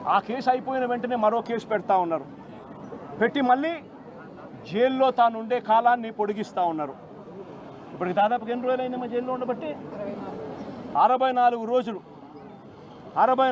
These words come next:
నాలుగు రోజులుగా జైల్లో ఒక మాజీ మంత్రిని పెట్టారు. ఆశ్చర్యం కలిగించే విషయం నేను చెప్తా ఉన్నా. ఆయన మీద పెట్టిన కేసులు, కేసులు ఏమిటో తెలుసా? ఆయన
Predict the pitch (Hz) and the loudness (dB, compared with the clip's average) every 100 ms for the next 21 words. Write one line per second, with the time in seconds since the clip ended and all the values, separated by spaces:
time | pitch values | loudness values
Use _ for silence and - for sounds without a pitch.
0 | 247 247 233 233 262 262 247 240 254 - | 6 4 4 2 0 0 4 4 4 0
1 | - - - - - - - 139 226 262 | -12 -20 -20 -20 -20 -18 -16 -4 4 4
2 | 269 240 262 277 - - - - - - | 6 6 6 2 -6 -20 -20 -20 -20 -20
3 | - - 196 196 190 247 202 262 247 247 | -20 -6 -2 2 6 6 4 0 0 0
4 | 254 262 240 226 170 - - - - - | -4 -2 -2 -2 -6 -10 -20 -20 -20 -20
5 | - - - - - - - - - - | -20 -20 -18 -18 -16 -16 -14 -14 -14 -6
6 | - 214 - 277 285 277 285 285 285 269 | 0 0 2 2 4 4 0 -4 -6 -4
7 | 285 269 269 254 254 254 240 202 - - | -4 -4 -2 -2 2 2 2 -2 -8 -18
8 | - - - - - 185 196 240 277 277 | -16 -16 -16 -14 0 2 4 4 6 4
9 | 262 262 240 254 277 240 254 254 262 262 | 2 -2 2 2 2 0 2 2 0 0
10 | 269 247 262 254 320 311 - - - - | 0 2 0 4 4 2 -8 -18 -18 -18
11 | - - - - - - - 160 202 | -18 -18 -18 -18 -18 -18 -4 2 4